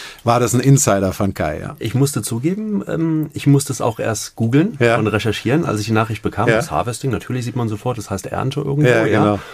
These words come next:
Speaker 2: Und ich habe unheimlich viele technische Skizzen gefunden, wo das erklärt ist,
Speaker 1: Mhm.
Speaker 2: wie es in der Formel eins halt, äh, damals dann auch eingeführt wurde.
Speaker 1: Genau, genau. Und das, es, es mag auch sein, dass das irgendwie in Ingenieurskreisen, dass das also, äh,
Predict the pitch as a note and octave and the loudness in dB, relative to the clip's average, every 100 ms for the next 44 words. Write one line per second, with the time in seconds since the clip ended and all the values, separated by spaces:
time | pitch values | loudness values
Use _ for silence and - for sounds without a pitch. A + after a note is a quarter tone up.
0 | - G#2+ G#2 B2 - - D3 D3 D3 - | -10 -8 -6 -8 -4 2 4 4 2 2
1 | C#3 C3 - D3 C#3+ - - D3 - G#2+ | 0 0 -4 -2 -2 -4 -6 -6 -4 -4
2 | F2+ - F#2 G#2+ A2+ A2 G#2 E2+ - A#2 | -4 -4 -6 -4 -4 -2 -4 -6 -6 -8
3 | - - - - A#2 G#2 A2+ A2 - G2+ | -8 -14 -10 -2 2 2 2 0 0 -2
4 | F#2+ F#2 G2 - E2+ - - F2+ F#2 F#2+ | -2 -4 -6 -6 -10 -10 -10 -6 -4 -4
5 | F2+ - F2 F#2 - F2+ F2 E2 F2 - | -6 -8 -8 -8 -8 -8 -10 -12 -14 -12
6 | - - A#2 A2 F#2+ F#2+ F#2 F#2 F#2 G2 | -10 0 2 2 2 0 0 0 2 2
7 | G2+ F#2+ - F#2 - G2 - F#2 G#2 E2 | 0 -2 -6 -10 -10 -8 -2 0 0 -2
8 | - F2+ G#2 F#2+ - F2+ - G2 F#2 F#2 | -2 0 0 -2 -6 -10 -8 -6 -4 -4
9 | G2 G2+ G2+ F#2+ F#2+ G#2 - F2+ F2+ F#2+ | -4 -4 -4 -2 -2 -2 -2 0 0 0
10 | F#2+ F#2 - F2+ - F#2+ F#2+ | -4 -4 -6 -8 -8 -6 -6